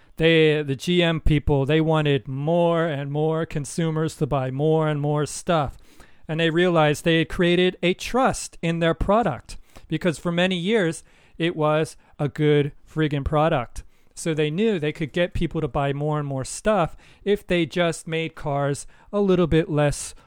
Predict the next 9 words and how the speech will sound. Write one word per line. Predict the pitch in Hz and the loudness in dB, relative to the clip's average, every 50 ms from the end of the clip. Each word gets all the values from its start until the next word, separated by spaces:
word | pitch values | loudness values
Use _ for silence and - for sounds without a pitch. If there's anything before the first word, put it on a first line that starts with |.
| _ - _ | _ -12 _
uh, | - 143 143 139 | -2 0 0 2
lower, | 131 135 143 143 143 - - | 2 2 4 2 2 2 0
of | 147 139 127 | -2 -2 0
lower | 135 143 143 139 139 | 0 0 2 0 -2
quality. | - - 165 160 165 185 175 147 131 117 120 - - _ _ _ _ _ _ - - - | -2 -2 0 0 2 2 0 0 -2 -6 -10 -14 -18 _ _ _ _ _ _ -14 -6 -2
And | 156 160 160 151 151 | -2 -2 0 0 0
this, | 165 160 - - 208 - - | 0 -2 -2 -8 -14 -12 -8
this, | 170 147 165 151 - - - - - _ _ | -6 -4 -4 -4 -8 -14 -20 -20 -20 _ _
this, | - 156 147 - | -4 -4 -4 -4